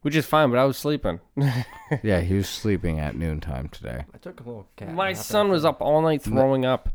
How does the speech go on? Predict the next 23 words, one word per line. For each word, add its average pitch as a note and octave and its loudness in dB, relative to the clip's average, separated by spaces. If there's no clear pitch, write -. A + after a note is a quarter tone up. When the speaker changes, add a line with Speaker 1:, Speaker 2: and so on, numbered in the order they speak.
Speaker 3:
I - -18
took D3 -10
a C#3 -8
nap A2+ -8
in A2+ -10
the G#2+ -12
chair A2 0
after G#2+ -8
we G#2+ -14
got G#2+ -14
off G#2 -14
the - -20
phone G#2 -16
with G2 -20
you. A2 -18
Speaker 1:
You A#2+ 0
were A2 2
out A2 4
too A2+ 0
until A2+ -6
he G#2+ -6
showed G#2+ -4
up? A2+ -6